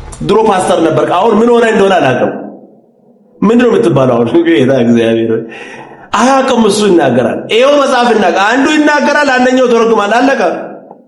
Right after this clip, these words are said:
አንደኛ ቆሮንቶስ ምዕራፍ አስራ አራት ቁጥር ሁለት ላይ በልሳን የሚናገር ለእግዚአብሔር እንጂ ለሰው አይናገርም፣ የሚያስተውለውም የለምና በመንፈስ ግን ምስጢሩን ይናገራል።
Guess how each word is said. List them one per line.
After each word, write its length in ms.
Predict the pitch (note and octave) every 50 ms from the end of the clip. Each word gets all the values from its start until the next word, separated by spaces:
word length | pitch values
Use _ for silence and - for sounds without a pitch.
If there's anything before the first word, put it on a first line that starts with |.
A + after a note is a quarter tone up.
| _ _ _ _ _ _ _ _ _ _ _ _ _ _ _ _ -
አንደኛ 400 | - F#3 G#3+ A#3+ A#3 A#3+ B3 A#3+ A#3+
ቆሮንቶስ 400 | A#3+ A#3+ A#3+ A#3 A#3 A#3 A#3 A3
ምዕራፍ 260 | G3+ A3 G#3+ G#3 G#3 G#3
አስራ 200 | G3 G3 G3 G3
አራት 200 | G3 G#3 G#3+ G#3
ቁጥር 240 | G#3 G3+ F#3 F#3 F3
ሁለት 320 | E3+ E3 E3 D#3+ C#3+ - -
ላይ 200 | A#2+ G2+ - - - - - - - - - - - - - - - - -
በልሳን 420 | - C#3+ G3 A3+ A3+ A#3 A#3+ A#3 A#3
የሚናገር 480 | A#3 A#3 A#3 A#3 A#3 A3+ A3+ A#3 A3+
ለእግዚአብሔር 460 | G#3+ G#3 G3+ F3+ G3 G3+ G3 G3 F#3+
እንጂ 140 | F#3 F3+ F3+ F#3
ለሰው 260 | F3 E3 - F#3 F3+
አይናገርም፣ 640 | D3+ C3 A#2+ A2+ A2+ A2 G#2+ G2+ A2 G#2 G#2 G2+ A2
የሚያስተውለውም 800 | B2 D3 D#3 D#3 E3 E3+ E3+ E3 - F3 F3 F3 E3+ F#3 A3 - - - - - - - - -
የለምና 480 | C#3+ F#3+ A#3 A#3 A#3 G#3 G#3 G#3 G#3 G3+
በመንፈስ 480 | F3+ F#3 F#3+ A3 A3 G3+ - A3+ A3 G#3+ -
ግን 160 | - A#3 B3+ C4+ A#3+ - - - - - - A#3+
ምስጢሩን 560 | - A#3 C4 A#3+ A#3+ A#3+ - C4+ C4 C4 B3
ይናገራል። 600 | B3 A#3+ A#3 A#3 A3 G#3 G3 - F#3 E3+ D3 C3